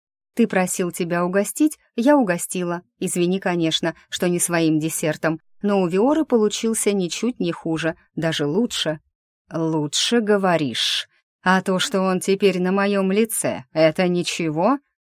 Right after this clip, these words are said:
«Ну, не лице, а морде. И да, совсем ничего, вот ни капельки». Но говорить это вслух не стала,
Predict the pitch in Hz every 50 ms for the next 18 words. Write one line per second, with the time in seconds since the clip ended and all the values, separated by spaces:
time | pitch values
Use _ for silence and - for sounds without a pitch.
0 | _ _ - 190 196 190 185 160 - 190 190 180 165 160 156 - - 208 226 240
1 | 190 156 156 170 202 233 240 226 196 220 220 220 - _ _ _ _ 175 175 160
2 | 156 190 220 254 262 - _ - - 165 160 - - 269 320 302 220 180 - -
3 | - 151 151 180 196 208 - _ _ 156 160 170 160 - - 190 214 247 247 -
4 | - 156 147 143 - 151 151 - - 156 156 - _ _ _ _ _ _ _ 196
5 | 190 180 185 175 180 180 190 190 - 165 156 - 151 - - - 202 240 277 -
6 | - - - 165 170 180 - - - 156 151 151 151 151 156